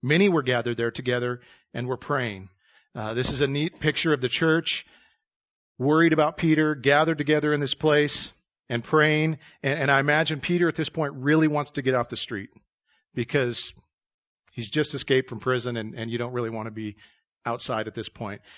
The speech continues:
A-, and so this next section to me, I don't know why, it's, it's comical. I, I find humor in a lot of weird things, and maybe, <laughs> maybe, I don't know, this, this almost seems like a, a scene from a sitcom. Like, you could almost insert the laugh track in a couple places here,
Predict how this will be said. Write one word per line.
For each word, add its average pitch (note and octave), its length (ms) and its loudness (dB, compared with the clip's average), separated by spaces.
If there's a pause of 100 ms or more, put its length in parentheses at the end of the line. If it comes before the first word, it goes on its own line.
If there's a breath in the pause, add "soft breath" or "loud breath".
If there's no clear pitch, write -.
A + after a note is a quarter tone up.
(320 soft breath)
A-, - 160 -8
and C3+ 120 -4
so D3+ 240 2
this C#3+ 220 -2
next D#3 260 0
section D3+ 340 2
to C#3+ 100 -6
me, C#3+ 240 -2
I C3 100 0
don't C#3 100 0
know C3 80 -4
why, C3 320 -2
it's, B2 180 -6
it's C3+ 140 -8
comical. C#3 560 -2
I, A#2 120 -2
I A#2 180 -6
find B2 280 -4
humor C3 360 -2
in B2 80 -4
a A#2+ 40 -4
lot C3 180 -4
of B2 60 -4
weird B2 220 -2
things, C3 280 -4
and B2 80 -8
maybe, B2+ 360 -4
<laughs> - 60 -14
maybe, C3 300 -2
I G3+ 100 6
don't F#3+ 140 -2
know, D3+ 80 -2
this, D#3 220 -2 (180 loud breath)
this F3 140 2
almost F#3 260 2
seems E3 200 2
like C#3 160 0
a, B2+ 180 -2
a C#3 40 -6
scene D3+ 240 -2
from C3+ 160 -6
a A2+ 40 -6
sitcom. D3 640 -4 (280 loud breath)
Like, B2+ 160 -2
you C3+ 80 -2
could D3 120 2
almost C#3+ 260 0
insert C#3 340 0
the C#3 80 -2
laugh B2 280 0
track C3+ 420 -4 (360 loud breath)
in C3 140 -4
a A#2+ 40 -2
couple C3+ 240 -2
places C3 400 -2
here, C3+ 280 0